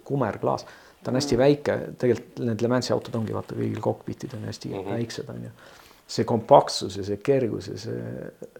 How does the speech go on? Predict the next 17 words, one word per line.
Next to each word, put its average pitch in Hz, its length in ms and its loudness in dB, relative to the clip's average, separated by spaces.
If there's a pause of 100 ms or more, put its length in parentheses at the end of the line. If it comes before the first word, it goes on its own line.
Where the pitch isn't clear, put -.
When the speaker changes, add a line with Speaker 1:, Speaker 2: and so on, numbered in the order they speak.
(200)
Speaker 1:
see - 140 -2
on 123 60 4
auto, 135 240 8
millel 107 240 0
ei 110 60 0
ole 117 140 2
roolivõimendit, 107 840 2
on 110 100 -14
ju. 107 60 -14 (760)
Seal 113 220 0
on, 113 460 2
kui 117 100 -4
sa 110 80 -2
sõidad, 143 460 6
siis, - 440 -6
äh, 110 640 -2
rool, 120 320 6